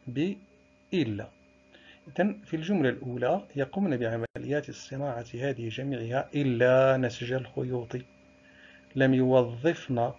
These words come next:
من الأدوات إلا مغزل. لم يوظف إلا مغزل.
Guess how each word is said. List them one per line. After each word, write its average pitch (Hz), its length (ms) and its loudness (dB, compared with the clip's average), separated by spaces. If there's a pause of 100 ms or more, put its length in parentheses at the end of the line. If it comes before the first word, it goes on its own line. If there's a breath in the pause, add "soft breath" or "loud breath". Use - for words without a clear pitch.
(380)
من 131 180 2
الأدوات 127 840 2 (540)
إلا 135 560 0 (340)
مغزل. 123 600 0 (1000 soft breath)
لم 135 260 6
يوظف 127 840 2 (440)
إلا 135 540 0 (240)
مغزل. 117 540 -2